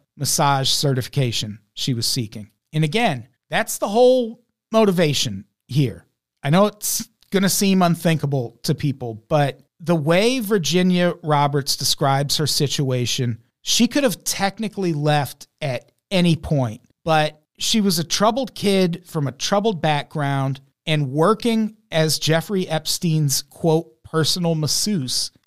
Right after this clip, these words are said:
end quote. She viewed that as the best opportunity she had to improve her station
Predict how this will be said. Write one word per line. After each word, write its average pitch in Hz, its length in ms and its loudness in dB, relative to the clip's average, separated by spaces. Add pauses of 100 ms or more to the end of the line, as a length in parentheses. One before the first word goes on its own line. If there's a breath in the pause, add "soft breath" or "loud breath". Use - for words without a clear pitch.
(100)
end 131 240 -2
quote. 127 400 -4 (160)
She - 320 2
viewed 220 320 4
that 220 280 0
as 175 420 0 (200)
the 175 140 0
best 196 400 0
opportunity 165 680 0
she 139 240 0
had 143 520 0 (240)
to 175 160 0
improve 156 760 2
her 165 140 -4
station 135 760 -2